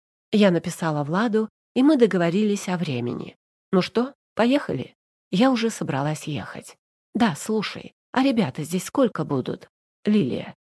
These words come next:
пока мы не найдём, кто устроил всё это. А что такое? Вчера вроде бы тебя всё устраивало". "Да нет, я просто спросила.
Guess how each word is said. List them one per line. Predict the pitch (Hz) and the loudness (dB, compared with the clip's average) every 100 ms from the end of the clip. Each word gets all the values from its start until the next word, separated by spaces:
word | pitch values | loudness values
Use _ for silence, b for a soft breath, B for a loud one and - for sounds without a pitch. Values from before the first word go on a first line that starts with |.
| - | -4
пока | 185 165 | -2 2
мы | 160 175 | 4 4
не | 226 | 4
найдём, | 247 262 165 160 | 2 2 2 0
кто | - 220 | 0 0
устроил | 214 214 175 143 - | 0 0 -4 -4 -4
всё | - - | -6 -6
это. | 131 - - - _ _ - | -6 -6 -14 -20 _ _ -4
А | 285 | -4
что | - 156 | -4 -6
такое? | - 143 - - - _ _ _ _ | -6 -8 -8 -10 -10 _ _ _ _
Вчера | - - 190 160 143 | -14 -2 0 0 0
вроде | 165 170 | 2 2
бы | 196 | 0
тебя | 214 233 233 | 0 2 2
всё | - 233 | 4 2
устраивало". | 233 - 269 180 - - - _ _ _ - | 2 -4 -4 -4 -4 -8 -10 _ _ _ -6
"Да | 196 190 | 2 4
нет, | 202 269 - _ _ - | 2 0 -6 _ _ -2
я | 240 | -2
просто | 247 302 - 240 | 0 -2 -2 -6
спросила. | - 185 - - 120 - | -6 -8 -6 -6 -6 -8